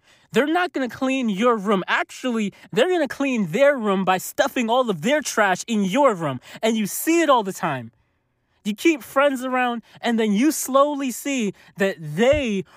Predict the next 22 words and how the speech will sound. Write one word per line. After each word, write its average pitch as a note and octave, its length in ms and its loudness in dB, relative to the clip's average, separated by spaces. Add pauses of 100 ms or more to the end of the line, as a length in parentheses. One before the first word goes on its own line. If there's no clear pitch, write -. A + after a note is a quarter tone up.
are G#3 220 0
actually A#3 460 -2
pulling C4+ 440 0
you G3 200 -2
down, F#3+ 640 2 (1900)
and A#3 180 2
they're C4+ 160 4
not B3 240 0
helping A3 420 -2
you G#3+ 140 -2
not G3+ 240 0
one F3+ 260 0
bit. D3 260 -8 (1120)
I G#3+ 260 2
just A3 180 -8
know G#3 440 2 (240)
that F#3 120 -10
there A#3 140 0
are F3 80 -2
people A3 420 -4
around A3 380 0
me F#3 140 -2